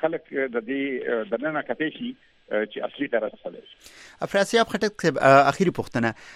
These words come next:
Speaker 2: آه، څه وینئ چې، آه، قبایلي علاقې، مخکینۍ قبایلي علاقې چې اوس د خیبر پښتونخوا برخه ده، آیا په دغه ځایونو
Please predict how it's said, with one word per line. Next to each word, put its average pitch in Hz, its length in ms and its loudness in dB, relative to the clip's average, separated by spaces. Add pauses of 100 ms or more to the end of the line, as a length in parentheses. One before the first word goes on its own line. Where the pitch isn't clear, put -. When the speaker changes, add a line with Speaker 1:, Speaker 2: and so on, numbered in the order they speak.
(120)
Speaker 2:
آه، 143 300 6
څه 139 160 -4
وینئ 151 280 4
چې، 139 640 0
آه، 127 180 4
قبایلي 131 720 2 (140)
علاقې، 135 440 2 (160)
مخکینۍ 127 520 0
قبایلي 101 260 -4
علاقې 101 360 -4
چې 117 60 -10
اوس 151 300 -4
د 127 80 -2
خیبر 117 320 2
پښتونخوا 127 800 0 (480)
برخه 117 400 4
ده، 98 180 -4 (500)
آیا 175 320 10
په 147 160 0
دغه 156 280 8 (140)
ځایونو 175 240 2